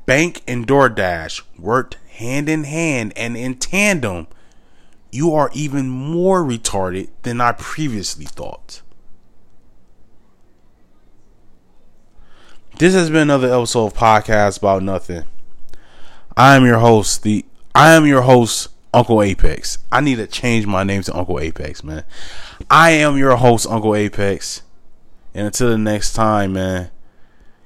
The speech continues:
be smart, be wise, be thoughtful. That, that, that's all I got for y'all, man. Until next time, man. Hey, and everything I said,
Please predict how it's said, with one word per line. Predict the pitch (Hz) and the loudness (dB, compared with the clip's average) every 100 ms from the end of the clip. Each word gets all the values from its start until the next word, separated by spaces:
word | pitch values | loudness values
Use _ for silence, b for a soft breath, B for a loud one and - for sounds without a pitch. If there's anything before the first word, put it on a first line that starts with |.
| - - | -20 -2
be | 113 113 | 0 2
smart, | - 110 110 113 110 - - - - - | 0 0 4 4 4 0 -12 -20 -20 -6
be | 104 107 | -4 -2
wise, | 101 101 104 101 95 95 - | 2 4 6 4 2 -2 -8
be | 104 98 | -8 -8
thoughtful. | - 95 95 - 73 76 - - - - - _ - - - _ - - - _ - - - - - - - - - | 0 2 2 0 -12 -12 -14 -12 -14 -16 -20 _ -20 -20 -20 _ -20 -20 -20 _ -20 -20 -20 -20 -20 -20 -20 -16 -12
That, | 90 - | -12 -8
that, | 101 - | -8 -8
that's | 117 - | -8 -4
all | 107 | -4
I | 87 | -6
got | 82 78 | -8 -16
for | - | -16
y'all, | 80 78 | -20 -18
man. | 78 80 | -18 -16
Until | - 107 | -8 -6
next | 98 90 | -6 -6
time, | 98 90 | -4 -2
man. | 92 - B B B | 2 2 B B B
Hey, | - 120 107 | 4 4 4
and | 113 104 | 0 0
everything | 139 147 139 135 | 0 0 -2 -2
I | 127 123 | -2 -2
said, | - 131 131 127 120 | 0 0 0 0 -2